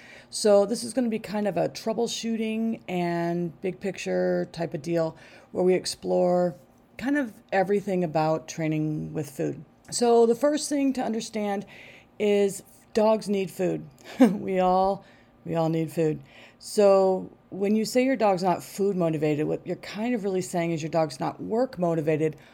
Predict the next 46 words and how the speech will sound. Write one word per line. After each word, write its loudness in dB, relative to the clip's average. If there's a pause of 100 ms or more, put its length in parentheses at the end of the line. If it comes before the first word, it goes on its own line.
(360)
or 8
they're 2
overfed, 2 (580)
or 8
they 2
don't -2
understand -2
how -2
to -8
take -4
food -4
from -4
you. -8 (600)
So 6
we're 2
gonna 2 (500)
explore 2
that 4 (340)
as 0
a -18
piece -6
of -10
the -6
puzzle. -8 (300)
And 2
we're -2
also, 0
like -4
I -2
said, -4
we're -2
gonna 0
talk -6
about -2
whether 0
or -2
not -4
you -4
have -8
to -14
keep -12
food -2
on -2
you -2
for -2
life. -2